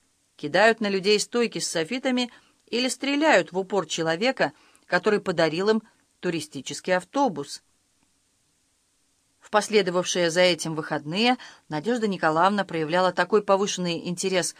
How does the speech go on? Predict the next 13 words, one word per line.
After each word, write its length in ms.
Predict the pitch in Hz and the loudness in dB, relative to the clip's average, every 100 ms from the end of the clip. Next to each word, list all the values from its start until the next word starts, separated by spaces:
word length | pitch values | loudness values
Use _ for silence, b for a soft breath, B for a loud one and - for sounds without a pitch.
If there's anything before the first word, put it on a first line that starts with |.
| b b b b b - | b b b b b -8
к 40 | |
всевозможным 640 | - 233 214 190 151 156 | 0 2 2 0 -2 -4
колдунам, 720 | 151 156 151 151 175 214 196 | -6 -6 -6 -2 4 6 4
экстрасенсам 760 | 170 - 151 151 185 190 175 165 - | 0 -8 -8 -4 -4 -4 -4 -6 -6
и 260 | 180 165 151 B | -4 -4 -4 B
знахарям, 680 | 143 175 240 - 180 151 - b b b | -6 2 2 2 -8 -8 -12 b b b
что 180 | - - | -6 -2
это 160 | 196 196 | 0 2
не 100 | 190 | 0
осталось 440 | 180 220 208 185 | 0 0 0 -2
незамеченным 680 | 196 175 170 196 196 190 185 | -4 -2 -2 -4 -4 -4 -4
её 280 | 175 180 185 | -4 -4 -4
мужем. 460 | 185 160 143 127 | -4 -6 -8 -12